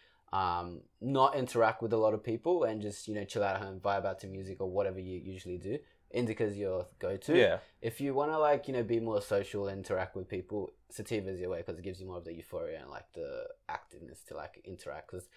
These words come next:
Speaker 1: a lot of people will, like, know that a lot of the times when, like, you may smoke, like, the wrong strain, you feel like you're very antisocial, don't wanna talk to people. So really, you're, the strain
Speaker 2: So you're
Speaker 1: does matter.
Speaker 2: saying, you're saying, um, it really depends on what strain you smoke and what situation you're in. I mean,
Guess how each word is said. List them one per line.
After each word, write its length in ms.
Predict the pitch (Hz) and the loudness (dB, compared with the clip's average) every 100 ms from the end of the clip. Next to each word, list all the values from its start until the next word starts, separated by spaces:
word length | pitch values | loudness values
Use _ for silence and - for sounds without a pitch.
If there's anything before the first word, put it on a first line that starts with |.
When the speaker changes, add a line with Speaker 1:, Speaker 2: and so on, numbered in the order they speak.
| - - - _ | -20 -20 -20 _
Speaker 1:
a 60 | 104 | 4
lot 140 | 123 | 4
of 40 | |
people 200 | 131 131 | 4 2
will, 180 | 123 113 | 2 4
like, 260 | 107 101 98 | 4 2 0
know 240 | 101 101 | -4 -2
that 260 | 98 95 - | 0 -2 -4
a 60 | 95 | -2
lot 100 | 101 | -2
of 60 | |
the 80 | 95 | -2
times 340 | 92 101 92 90 | -6 -6 -6 -8
when, 220 | 95 87 | -10 -10
like, 220 | 92 95 | -8 -10
you 60 | 98 | -8
may 100 | 95 | -8
smoke, 500 | 92 - 90 85 - - | -10 -12 -12 -12 -14 -18
like, 200 | 85 87 | -14 -12
the 80 | 92 | -10
wrong 220 | 87 90 | -8 -10
strain, 460 | - 87 85 82 92 _ _ _ _ - | -10 -12 -12 -14 -18 _ _ _ _ -16
you 180 | 90 | -14
feel 160 | 87 90 | -8 -6
like 200 | 90 87 | -4 -6
you're 80 | 87 | -6
very 180 | 92 82 | -6 -8
antisocial, 480 | 85 90 - 78 - | -12 -14 -12 -12 -14
don't 80 | |
wanna 120 | 82 76 | -16 -12
talk 180 | 71 | -14
to 80 | - | -14
people. 320 | - 73 76 | -18 -16 -16
So 200 | - 98 | -4 0
really, 480 | 107 123 117 - 113 | 2 2 0 -6 -2
you're, 200 | 120 123 | 6 6
the 160 | 123 117 | 6 -4
strain 300 | - 127 127 | 2 2 6
Speaker 2:
So 80 | 110 | 6
you're 80 | 139 | 8
Speaker 1:
does 80 | |
matter. 100 | 160 160 | 6 6
Speaker 2:
saying, 160 | 139 98 | 2 0
you're 100 | 98 | 0
saying, 580 | - 98 95 90 85 - | 4 4 4 -2 -6 -6
um, 640 | 87 92 90 90 - - - _ _ _ _ - | -4 -2 -4 -8 -14 -18 -20 _ _ _ _ -6
it 120 | 104 98 | -2 2
really 200 | 110 113 | 2 2
depends 640 | 90 - - 85 90 85 | -2 -8 -10 -8 -6 -4
on 180 | 82 82 | -6 -6
what 160 | 82 - _ | -6 -6 _
strain 420 | - - 78 85 | -18 -8 -8 -6
you 80 | 87 | -10
smoke 560 | - - 85 80 - - | -16 -16 -12 -10 -10 -12
and 80 | - | -8
what 120 | 92 - | -8 -8
situation 560 | 92 - 90 - 90 | -10 -6 -6 -4 -8
you're 200 | 82 85 | -4 -2
in. 80 | 85 | 0
I 20 | |
mean, 220 | 104 113 | 0 -2